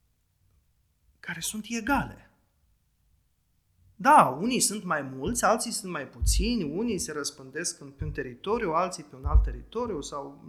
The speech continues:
nu contează. Deci toate au aceleași șanse la, tre-, trebuie să aibă aceleași șanse. Ori lucrul ăsta se poate afirma doar într-o democrație. Dacă m-am referit la Germania nazistă, acum mergem în, în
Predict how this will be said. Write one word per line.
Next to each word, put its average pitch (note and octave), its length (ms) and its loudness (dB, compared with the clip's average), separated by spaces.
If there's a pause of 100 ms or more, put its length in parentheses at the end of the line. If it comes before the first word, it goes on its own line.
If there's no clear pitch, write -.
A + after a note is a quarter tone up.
nu E3+ 80 -10
contează. C4+ 600 0 (520)
Deci - 420 -4
toate F3 300 2
au A3+ 180 0
aceleași F3+ 540 0
șanse A#3 760 6
la, D3+ 480 -10 (480)
tre-, - 120 -10
trebuie E3+ 340 4
să - 140 -2
aibă - 160 -12
aceleași - 380 -12
șanse. - 240 -8
Ori F#3 80 -2
lucrul C#4 260 0
ăsta D4 220 -2
se B3 160 -8
poate C4 380 -10 (340)
afirma G3 460 2
doar G#3+ 220 -4
într-o F3+ 240 -4
democrație. A#2+ 880 -8 (1160)
Dacă D3 580 -2
m-am D#3+ 200 2
referit D3 360 -2
la C#3 100 -8
Germania C#3 420 -10
nazistă, G3 460 -10
acum C3 340 -18
mergem C#3 500 -10
în, C#3+ 240 -16 (380)
în - 80 -20